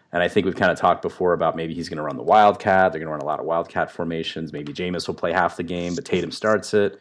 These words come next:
Taysom starts it. Um, so what, what do you guys think? How do you think this affects, Rob, we'll start with you this time. Like,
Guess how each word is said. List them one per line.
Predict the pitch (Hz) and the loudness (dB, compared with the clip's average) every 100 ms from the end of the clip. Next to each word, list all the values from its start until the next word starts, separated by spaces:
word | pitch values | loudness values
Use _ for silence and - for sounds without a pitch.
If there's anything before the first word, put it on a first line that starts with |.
| _ | _
Taysom | - 104 101 90 | 6 6 6 -2
starts | 98 95 - | 0 0 0
it. | 101 - _ - - - - | -2 -2 _ -20 -20 -20 -6
Um, | 90 90 87 85 78 - _ | 0 4 4 2 -2 -10 _
so | - 117 | 2 6
what, | 131 | 6
what | 131 | 6
do | |
you | 135 | 6
guys | 127 - | 6 2
think? | 92 | 0
How | 117 | 2
do | |
you | 120 | 2
think | 120 | 0
this | 107 | -4
affects, | 107 - 101 - | -4 0 0 2
Rob, | 104 92 92 | 2 2 2
we'll | |
start | - 110 | 2 2
with | 90 - | 2 -2
you | |
this | 90 - | -4 0
time. | 95 | 0
Like, | 90 85 - | 0 -2 -6